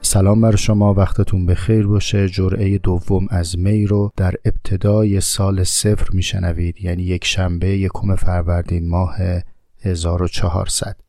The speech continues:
امیدوارم سال خوب، پربار و سرشار از رضایتمندی رو بسازید و فرضم این هستش که با شنیدن جرعه اول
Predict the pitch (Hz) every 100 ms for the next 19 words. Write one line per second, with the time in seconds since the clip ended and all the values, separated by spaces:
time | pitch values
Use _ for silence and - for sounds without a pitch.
0 | _ _ _ _ 101 98 90 101 101 98
1 | - 98 95 95 - - 107 104 - -
2 | 90 98 95 98 95 90 - 90 87 98
3 | 92 90 90 90 87 90 87 - 92 90
4 | 90 101 92 90 - 95 90 92 - -
5 | _ - 95 90 - 110 110 104 104 104
6 | 101 110 110 - 110 - 113 110 110 -
7 | _ 92 - 98 90 90 92 90 92 90
8 | - 92 90 85 90 87 101 107